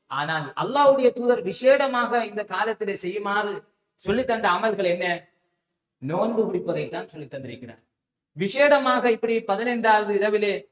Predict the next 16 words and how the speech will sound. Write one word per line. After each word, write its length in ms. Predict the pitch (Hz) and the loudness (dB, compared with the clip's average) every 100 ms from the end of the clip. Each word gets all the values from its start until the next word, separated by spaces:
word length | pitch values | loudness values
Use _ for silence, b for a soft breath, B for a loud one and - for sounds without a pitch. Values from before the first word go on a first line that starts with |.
| _ - | _ -6
நீங்கள் 300 | 185 214 208 | -2 0 0
இப்படியெல்லாம் 520 | 214 202 202 202 202 | 0 0 2 2 2
வணக்கம் 380 | 185 214 220 202 | 0 -2 -6 -6
செய்யுங்கள் 280 | 202 196 185 | -4 -2 -4
என்று 140 | 180 | -6
சொல்லித் 260 | 180 175 175 | -8 -8 -6
தந்தார்களா? 560 | 170 165 151 151 143 | -4 -4 -2 -2 -4
இல்லை. 220 | 139 127 - _ _ _ | -8 -14 -18 _ _ _
விசேடமாக 640 | 160 202 269 277 254 233 226 | -4 4 4 6 4 4 4
ரொட்டி 280 | 208 220 240 | 2 -2 -6
சுட்டுக் 280 | 233 214 208 | -6 -4 -2
கொடுங்கள், 420 | 202 202 196 190 | 0 2 0 0
காம்பு 340 | 180 208 214 | 0 0 0
வைத்த 280 | 208 202 196 | 0 0 2
வாழைப்பழம் 520 | 180 208 208 196 190 | 2 2 0 -4 -4
கொடுங்கள் 360 | 185 185 180 | -8 -2 -2